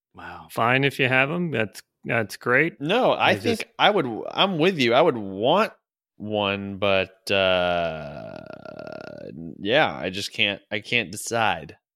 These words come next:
Speaker 2: It's so much commitment, too.
Speaker 3: And I feel, I don't feel, um,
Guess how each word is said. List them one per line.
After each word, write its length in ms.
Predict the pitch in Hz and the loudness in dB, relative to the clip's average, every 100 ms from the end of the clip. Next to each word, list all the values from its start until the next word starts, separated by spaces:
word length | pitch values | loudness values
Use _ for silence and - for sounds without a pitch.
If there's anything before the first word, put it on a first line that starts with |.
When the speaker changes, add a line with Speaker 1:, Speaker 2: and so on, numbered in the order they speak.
| _ - - - | _ -20 -6 -2
Speaker 2:
It's 180 | 180 | 0
so 320 | - - 214 202 | 2 2 4 6
much 280 | 180 - | 4 2
commitment, 680 | - 123 117 202 156 113 - | 0 2 2 2 0 -6 -2
too. 280 | 160 175 - - _ _ _ _ _ _ _ _ | 2 2 0 -6 _ _ _ _ _ _ _ _
Speaker 3:
And 220 | 160 214 208 | -4 2 4
I 80 | 185 | 2
feel, 340 | - 208 202 | 2 2 4
I 180 | - 160 | 4 4
don't 240 | 185 - | 2 -2
feel, 480 | - 180 165 156 135 | -2 4 4 4 6
um, 600 | 123 113 110 107 98 | 6 6 4 0 -4